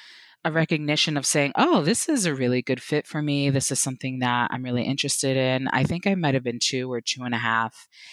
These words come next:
And my parents, a doctor had advised them and said, "Hey, maybe try dancing, a movement class," because, um, she is becoming deaf, and through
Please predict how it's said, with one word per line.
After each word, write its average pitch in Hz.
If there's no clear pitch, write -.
And 139
my 131
parents, 156
a 160
doctor 160
had 127
advised 196
them 123
and 123
said, 147
"Hey, 196
maybe 139
try 139
dancing, 135
a 113
movement 135
class," 131
because, 135
um, 120
she 127
is 135
becoming 131
deaf, 120
and 123
through 135